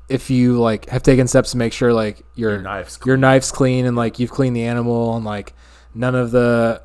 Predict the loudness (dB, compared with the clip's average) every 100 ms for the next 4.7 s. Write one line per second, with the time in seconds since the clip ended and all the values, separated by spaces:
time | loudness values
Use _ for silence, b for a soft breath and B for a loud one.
0 | -10 -2 0 0 -2 0 -2 -2 -2 -2
1 | 0 0 0 -2 -2 -6 -4 -4 -4 -6
2 | -4 -4 -4 -8 -6 -6 -6 -10 -8 -10
3 | -12 -12 -6 -4 -2 0 2 2 2 4
4 | 2 -2 -4 -6 -6 -10 -14